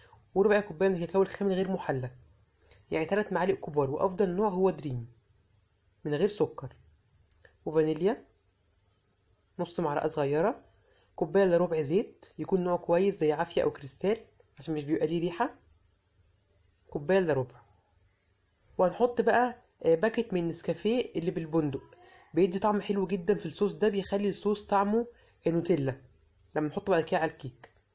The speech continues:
هضرب بقى كويس جدا. بعد الضرب طبعا هنلاقيه تقيل عشان احنا حاطين فيه زيت. هاخد بقى منه كوباية واحطها في الفريزر او في التلاجة، هو ده الصوص اللي احنا هنزين بيه الكيك.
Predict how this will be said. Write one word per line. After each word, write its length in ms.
هضرب 260
بقى 120
كويس 300
جدا. 420
بعد 160
الضرب 380
طبعا 280
هنلاقيه 220
تقيل 200
عشان 160
احنا 120
حاطين 260
فيه 120
زيت. 340
هاخد 240
بقى 160
منه 300
كوباية 640
واحطها 320
في 80
الفريزر 640
او 60
في 100
التلاجة، 520
هو 120
ده 80
الصوص 180
اللي 120
احنا 180
هنزين 320
بيه 80
الكيك. 480